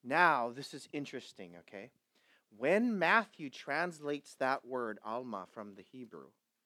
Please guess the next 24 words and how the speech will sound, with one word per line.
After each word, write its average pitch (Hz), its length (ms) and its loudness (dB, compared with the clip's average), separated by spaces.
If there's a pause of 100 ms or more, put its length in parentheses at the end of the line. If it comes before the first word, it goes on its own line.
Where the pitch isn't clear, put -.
(500)
into 170 720 -4
the 110 100 -6
Greek, 113 680 -10 (800)
he 139 100 -10
uses 160 520 -4
a 156 80 0
word 113 420 -4 (120)
now 98 280 -6
as 104 120 -12
parthenos. 98 920 -10 (1120)
Parthenos 170 920 -6 (100)
is 131 160 -6
a 123 80 -6
very 113 360 -6
specific - 960 -8 (140)
word 139 440 -2 (600)
which 143 260 -6
can 120 200 -12 (200)
only 196 440 -4
mean 151 640 -10 (260)
virgin, 117 360 -8 (1500)
not 135 240 -8
young 120 340 -10
woman. 110 280 -16